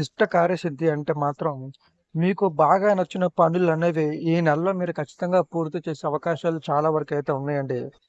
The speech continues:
అలాగే మీకు ధనలాభం అనేది కూడా కలగబోతుంది. ఈ యొక్క మాసంలో మీకు ధనలాభ సూచనలు అనేవి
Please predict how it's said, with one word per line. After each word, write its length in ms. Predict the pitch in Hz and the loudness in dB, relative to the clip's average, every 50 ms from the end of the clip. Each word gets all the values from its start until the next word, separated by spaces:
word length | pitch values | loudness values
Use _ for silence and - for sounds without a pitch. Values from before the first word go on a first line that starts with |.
| _ _ _ - | _ _ _ 0
అలాగే 240 | 165 185 208 220 214 | 4 6 6 6 6
మీకు 280 | 214 208 175 180 196 185 165 147 147 156 156 _ _ _ _ _ _ _ - | 2 -2 0 0 2 2 2 2 0 0 -2 _ _ _ _ _ _ _ -18
ధనలాభం 720 | 143 143 135 170 165 202 226 233 233 233 226 185 208 202 202 | -8 2 4 4 6 6 6 8 8 8 8 8 4 0 0
అనేది 280 | 196 185 185 175 175 - | 0 0 -2 -4 -2 -2
కూడా 160 | 190 185 196 185 - | 0 0 0 0 0
కలగబోతుంది. 680 | 151 160 165 185 180 151 156 151 - 147 131 123 131 - _ _ _ _ _ _ _ _ _ _ _ _ - | 0 0 2 0 0 2 0 0 0 -2 -10 -12 -14 -16 _ _ _ _ _ _ _ _ _ _ _ _ -2
ఈ 20 | |
యొక్క 180 | 170 165 - 175 160 151 | -2 0 2 2 4 4
మాసంలో 400 | 151 170 160 - 202 196 190 190 | 4 4 4 2 -2 -2 -2 -4
మీకు 340 | 180 175 165 143 - - 160 151 | -2 -2 -4 -4 -2 0 0 0
ధనలాభ 520 | 147 135 147 151 156 175 190 196 196 170 180 | 0 0 -2 -2 0 2 4 4 4 2 0
సూచనలు 640 | 175 - 185 170 175 170 - 196 185 175 170 165 165 | -4 0 0 0 0 2 0 0 0 2 2 2 2
అనేవి 280 | 160 156 160 160 180 | 0 0 0 0 -2